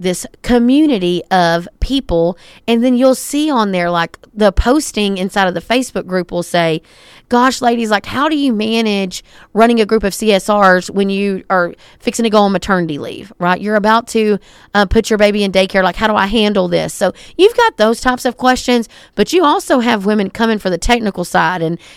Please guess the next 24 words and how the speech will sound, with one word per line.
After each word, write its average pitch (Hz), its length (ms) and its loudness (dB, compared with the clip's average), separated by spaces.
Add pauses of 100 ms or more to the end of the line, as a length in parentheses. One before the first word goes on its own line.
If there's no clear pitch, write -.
(120)
and 190 100 0
the - 60 -2
technical 226 420 -4
things. 175 380 -4 (240)
But 226 80 2
what 226 180 2
happened 226 420 -4
is 196 260 -4
we 220 220 -2
looked 311 320 -2
up 233 300 0 (220)
and 202 360 -4
it 226 80 2
was 233 180 0
like 220 180 -4
your 190 100 -4
family 190 520 -2
with 156 120 -8
these 156 180 -6
people. 160 280 -4
You're 220 200 -4
looking 240 440 -2
for 247 200 -4
people 226 520 -2